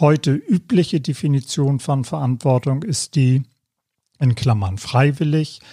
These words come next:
übernommene Verpflichtung dafür zu sorgen, dass das Richtige getan wird und ein möglicher Schaden vermieden wird. Verantwortung bedeutet also auch,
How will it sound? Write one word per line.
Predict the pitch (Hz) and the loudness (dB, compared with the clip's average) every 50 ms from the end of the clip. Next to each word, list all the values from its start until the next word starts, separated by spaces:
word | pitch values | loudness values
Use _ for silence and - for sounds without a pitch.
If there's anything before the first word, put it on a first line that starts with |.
| - - - _ | -20 -20 -8 _
übernommene | 240 147 123 127 117 113 120 127 139 135 131 127 117 | 0 2 4 4 4 4 4 2 2 2 2 0 -2
Verpflichtung | - - 117 - - - 135 151 - - - 160 143 135 | -2 -4 -6 -6 -4 -2 0 0 0 0 -2 -2 0 0
dafür | - 135 - - 147 117 110 | 0 -2 -2 -2 -2 -4 -4
zu | - - 143 | -4 -4 -6
sorgen, | 104 92 107 107 113 120 123 120 139 135 131 131 127 127 - _ _ _ _ _ _ _ _ _ - | -2 0 2 2 2 2 2 2 0 0 0 0 -2 -4 -6 _ _ _ _ _ _ _ _ _ -2
dass | 120 113 - - | 0 0 0 0
das | - 95 - - | -2 -2 0 2
Richtige | 110 120 131 - - - 151 120 123 113 - | 2 2 2 0 0 -2 0 0 0 0 0
getan | - 120 - 117 127 117 101 107 104 113 110 | -2 -4 -4 -2 0 0 2 2 2 0 0
wird | 123 135 147 156 - - - _ _ | 2 0 0 0 -4 -8 -18 _ _
und | - 147 135 160 | -4 -2 -2 0
ein | 123 104 | 0 0
möglicher | 110 107 113 113 - - 147 - - 139 113 | 2 2 2 0 0 -2 -4 -2 -2 -2 -4
Schaden | - - - 117 90 90 85 104 104 | -4 -4 -4 -6 -6 -4 -4 -4 -6
vermieden | - - 127 110 110 113 120 113 113 101 92 | -2 0 0 0 2 2 0 0 0 -2 -2
wird. | 85 85 82 85 - - - _ _ - _ _ _ _ | -4 -6 -8 -10 -12 -16 -20 _ _ -20 _ _ _ _
Verantwortung | - 180 170 156 160 147 - 165 160 151 - 147 135 | -2 0 2 2 2 2 2 2 2 2 2 0 0
bedeutet | 113 127 - - 127 120 127 127 - 143 135 127 - | 0 0 0 2 2 2 2 2 0 -2 -4 -2 -2
also | 185 123 107 98 98 - _ | -2 -2 -2 -2 -4 -8 _
auch, | - 117 113 117 139 180 190 - - - - | -2 0 2 4 4 2 0 -2 -8 -20 -20